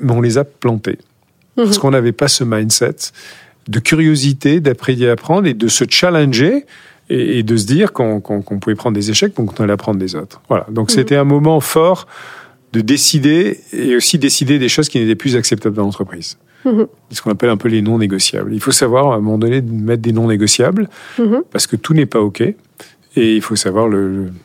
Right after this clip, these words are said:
Speaker 1: le, le faire respecter.
Speaker 2: Alors, ça m'intéresse beaucoup, cette, euh, ce sujet de la transformation culturelle, euh, d'un modèle de management à un autre, ou, euh, en tout cas de nouvelles pratiques managériales,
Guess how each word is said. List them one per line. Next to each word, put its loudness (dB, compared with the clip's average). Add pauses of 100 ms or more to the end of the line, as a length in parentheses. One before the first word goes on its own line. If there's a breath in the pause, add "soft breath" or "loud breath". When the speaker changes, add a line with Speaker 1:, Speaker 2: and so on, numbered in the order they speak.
(140)
Speaker 1:
le, -4
le -8
faire -6
respecter. -6 (1400 loud breath)
Speaker 2:
Alors, -2
ça 2
m'intéresse 2
beaucoup, 2
cette, 0
euh, 4
ce 0
sujet 0
de -2
la 4
transformation 0
culturelle, 0
euh, 0 (100)
d'un 2
modèle 4
de 2
management 2
à 2
un 2
autre, 0
ou, 2
euh, -2 (400 loud breath)
en 0
tout -8
cas 2
de -2 (160)
nouvelles 2
pratiques -4
managériales, 2